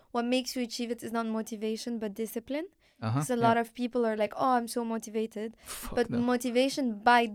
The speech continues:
Speaker 1: definition, only lasts a couple of days. It's literally what pushes you maybe to start something, but
Speaker 2: Mm-hmm, yeah, yeah,
Speaker 1: is
Speaker 2: yeah.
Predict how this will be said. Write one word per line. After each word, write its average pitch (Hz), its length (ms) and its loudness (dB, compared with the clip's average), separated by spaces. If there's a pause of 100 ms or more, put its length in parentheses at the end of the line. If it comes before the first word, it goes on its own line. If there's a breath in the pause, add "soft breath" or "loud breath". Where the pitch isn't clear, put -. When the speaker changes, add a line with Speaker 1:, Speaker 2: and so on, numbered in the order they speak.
(120)
Speaker 1:
definition, 226 640 0
only 240 240 0
lasts 220 600 0
a - 40 -10
couple 214 360 -2
of 202 160 -8
days. 202 340 0 (300 soft breath)
It's 240 160 -4
literally 262 360 0
what 226 220 4 (300 soft breath)
pushes 269 380 2
you 247 100 0
maybe 233 280 0
to 233 120 -8
start 233 380 2
something, 202 500 -4
but 131 160 6
Speaker 2:
Mm-hmm, 123 120 2
yeah, 120 100 4
yeah, 113 100 2
Speaker 1:
is 113 60 2
Speaker 2:
yeah. 107 120 0